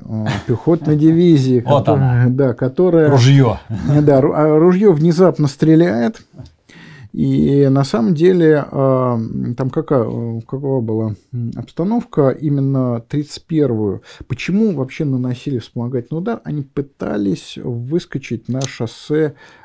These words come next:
Speaker 1: Вязьма, а, соответственно, Минск. То есть, ну,
Speaker 2: Мгм.
Speaker 1: на м, трассу, которая шла от Москвы до Минска, м, а, самая лучшая наша, м, магистраль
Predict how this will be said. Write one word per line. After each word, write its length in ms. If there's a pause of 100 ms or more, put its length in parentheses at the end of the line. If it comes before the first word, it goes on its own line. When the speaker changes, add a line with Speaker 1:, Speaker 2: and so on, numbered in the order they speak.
Speaker 1:
Вязьма, 1120
а, 420
соответственно, 960 (200)
Минск. 680 (180)
То 100
есть, 140
ну, 80
Speaker 2:
Мгм. 80
Speaker 1:
на 80
м, 500 (100)
трассу, 380
которая 360
шла 200
от 140
Москвы 400
до 160
Минска, 480 (640)
м, 720
а, 40
самая 280
лучшая 380
наша, 260
м, 640 (1120)
магистраль 640